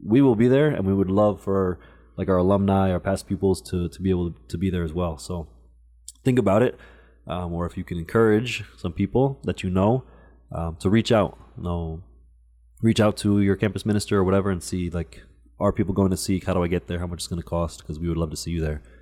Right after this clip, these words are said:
Um, so there's things like that, Seek, or there's mission trip coming up, Gospel Roads in different, in different places, which is, like, a week of service and retreat combined.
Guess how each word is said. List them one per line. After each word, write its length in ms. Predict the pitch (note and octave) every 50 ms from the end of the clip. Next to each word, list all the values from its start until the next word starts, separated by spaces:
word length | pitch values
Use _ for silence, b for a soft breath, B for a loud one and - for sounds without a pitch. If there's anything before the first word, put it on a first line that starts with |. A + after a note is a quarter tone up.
| b b b b b - -
Um, 280 | D#2 D#2 D2 D2+ E2+ F#2+
so 100 | - -
there's 100 | A2 G2+
things 140 | G2+ C3 A#2+
like 140 | A#2 G#2 -
that, 180 | A2 F#2+ - -
Seek, 380 | - - G#2+ G#2 G#2 G2 - F#2
or 100 | F2 E2+
there's 380 | E2+ E2+ E2 D#2 D2+ - - -
mission 300 | F2+ F2+ G#2 G2+ - A2+
trip 180 | G2 - G#2 -
coming 260 | - G#2+ G2 G2 G2
up, 200 | G2 F#2+ F#2 -
Gospel 340 | - G2+ F#2 - - G2 F2+
Roads 400 | F2+ G2 F#2+ F#2+ F#2+ F#2+ F2 D#2+
in 80 | F2 E2+
different, 420 | F#2+ - - G2 F#2 F2+ - -
in 160 | - F#2 F2 E2
different 360 | F#2+ F2 - - F#2+ F2 -
places, 560 | G2 F#2+ F2+ - - F#2 F2+ F2+ F2 E2 - b b b b b b b
which 140 | - E2+ E2
is, 140 | E2+ E2 E2+
like, 120 | E2+ D#2
a 60 | E2+
week 280 | E2+ E2 F#2+ F#2+ F2+ -
of 340 | F#2 F2 D#2+ D#2 D2 - -
service 560 | - - G2+ G2 F#2+ F2 F2+ F2+ E2+ - - - -
and 180 | F#2+ F#2 F2
retreat 400 | E2+ E2 - - - G2 F#2 -
combined. 580 | - F3 D#3+ - F2 F2 F2+ F3+ F3+ B2 E2+